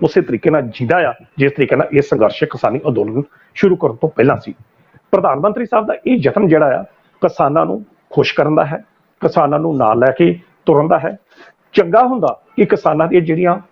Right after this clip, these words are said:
ਮੁੱਢਲੀਆਂ ਮੰਗਾਂ ਨੇ ਜਿਨ੍ਹਾਂ ਵਿੱਚ ਐਮ ਐਸ ਪੀ ਤੇ ਉਹਦੇ ਨਾਲ ਹੀ ਨਾਲ ਜਿਹੜੇ ਹੋਰ ਕੀ ਜਿਹੜੀਆਂ ਗੱਲਾਂ ਸਨ, ਉਹਨ ਜਿਹੜੀਆਂ ਮੰਨੀਆਂ ਸਨ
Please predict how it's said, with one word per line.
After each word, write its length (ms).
ਮੁੱਢਲੀਆਂ 340
ਮੰਗਾਂ 260
ਨੇ 60
ਜਿਨ੍ਹਾਂ 240
ਵਿੱਚ 180
ਐਮ 180
ਐਸ 140
ਪੀ 200
ਤੇ 240
ਉਹਦੇ 220
ਨਾਲ 260
ਹੀ 100
ਨਾਲ 220
ਜਿਹੜੇ 320
ਹੋਰ 200
ਕੀ 160
ਜਿਹੜੀਆਂ 360
ਗੱਲਾਂ 260
ਸਨ, 180
ਉਹਨ 180
ਜਿਹੜੀਆਂ 220
ਮੰਨੀਆਂ 520
ਸਨ 200